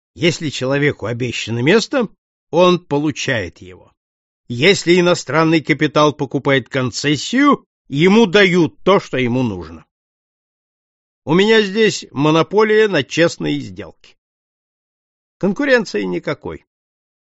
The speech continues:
Вздумай полковник Диоген явиться сюда со своим фонарем,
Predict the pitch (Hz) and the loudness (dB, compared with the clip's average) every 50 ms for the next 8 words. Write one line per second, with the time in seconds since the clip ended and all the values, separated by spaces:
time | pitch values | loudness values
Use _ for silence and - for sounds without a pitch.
0 | _ _ 127 131 120 131 220 254 240 214 196 165 - 196 190 160 - 214 - 170 | _ _ -8 -6 -2 0 2 2 2 2 0 -2 -2 -2 -2 0 0 0 0 2
1 | 170 170 165 151 139 131 160 175 208 202 180 147 117 127 117 95 87 - _ _ | 2 2 2 0 0 2 4 4 4 4 2 0 -2 -4 -4 -4 -8 -12 _ _
2 | _ _ - 127 139 156 170 180 170 - - - 147 131 - - 143 139 143 131 | _ _ -4 -2 0 2 4 4 2 0 0 -2 -4 -4 -2 -4 -4 -2 -2 -2
3 | 120 - 123 117 113 127 147 151 143 127 - - 139 156 180 202 247 262 208 165 | -2 -4 -8 -10 -8 -6 -4 -4 -4 -4 -4 -4 -4 -2 -2 -2 -2 -2 -4 -6
4 | - | -10